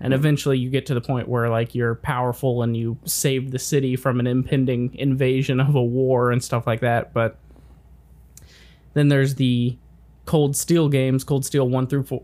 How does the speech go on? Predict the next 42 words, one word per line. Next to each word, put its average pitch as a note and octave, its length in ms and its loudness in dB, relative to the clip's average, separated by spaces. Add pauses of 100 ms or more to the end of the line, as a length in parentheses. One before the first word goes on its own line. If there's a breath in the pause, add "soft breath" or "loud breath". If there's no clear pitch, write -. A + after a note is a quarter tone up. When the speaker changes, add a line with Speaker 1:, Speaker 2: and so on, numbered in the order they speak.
(120)
Speaker 1:
one C#3+ 200 2
through C#3+ 180 0
four. B2 340 0 (140)
Speaker 2:
Mm-hmm. E2+ 400 0
Speaker 1:
And C3+ 120 0
those C#3+ 200 2
take C3 260 -2
place C3+ 300 -2
in C3+ 60 -4
a B2+ 40 -4
country C3 300 -4
called C3+ 180 -2
Erebonia, B2 720 0 (500)
which B2 220 -4
is, A#2+ 100 -4
like, A#2+ 160 -2
this B2 160 -2
big D3+ 300 0
superpower. B2+ 840 -2 (760 soft breath)
And, A#2 440 0
uh, A2+ 300 2 (840 soft breath)
they D3+ 440 2
are D3 160 4
in C3+ 80 2
a A#2+ 40 2
fight C#3+ 280 0
with B2 140 -4
another C3+ 320 2
country B2+ 640 -2 (680)
called A#2+ 540 0
Calvard, C#3 640 0 (500)
and C#3+ 300 0
the C#3+ 100 2
two F3 240 2
of D3 100 2
them C#3 160 2
are B2 80 0
trying C#3 220 -2
to B2+ 60 -2
take C#3 280 -2
over C3+ 160 -2
Crossbell. D3+ 640 0